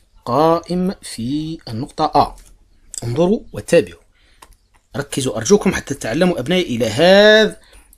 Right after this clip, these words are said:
التمرين الذي تعلمنا من خلاله نظرية فيثاغورس ونظرية طاليس. ثم نأتي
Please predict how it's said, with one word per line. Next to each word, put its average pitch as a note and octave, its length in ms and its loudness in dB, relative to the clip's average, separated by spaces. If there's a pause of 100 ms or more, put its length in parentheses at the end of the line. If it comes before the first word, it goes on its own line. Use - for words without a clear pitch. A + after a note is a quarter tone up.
(680)
التمرين D#3 720 -2
الذي D3+ 220 2
تعلمنا E3 580 2
من E3+ 140 4
خلاله F#3 640 2
نظرية F3+ 300 6
فيثاغورس F3+ 640 0
ونظرية F#3+ 600 2
طاليس. - 500 -8 (760)
ثم D4+ 320 4
نأتي C#4+ 420 4